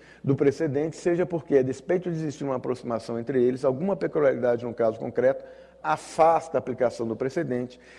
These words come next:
necessário se faz proceder ao conhecido de Stephen. Então, aqui mostra claramente, a, a, ele mostra, ao mesmo tempo, a necessidade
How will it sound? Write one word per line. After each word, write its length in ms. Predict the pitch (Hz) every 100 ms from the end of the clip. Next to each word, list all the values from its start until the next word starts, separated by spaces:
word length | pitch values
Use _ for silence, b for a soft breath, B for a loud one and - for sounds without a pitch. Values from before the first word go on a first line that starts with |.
| B
necessário 840 | 139 170 175 160 143 135 135 135
se 160 | 131 143
faz 320 | - 120 123
proceder 400 | - 127 120 110
ao 60 | 117
conhecido 360 | 120 110 117
de 120 | 110 107
Stephen. 420 | - 107 95 - - B B B B
Então, 300 | 143 196 208
aqui 160 | 190 202
mostra 380 | 180 190 190 170
claramente, 800 | 165 180 185 151 143 160 - - -
a, 540 | 143 147 139 147 131
a, 60 | - B -
ele 140 | 151
mostra, 420 | 147 135 123 123
ao 140 | 90 131
mesmo 340 | 175 190 185
tempo, 300 | - 139 -
a 20 |
necessidade 1000 | 139 143 143 - 120 151 151 123 123 101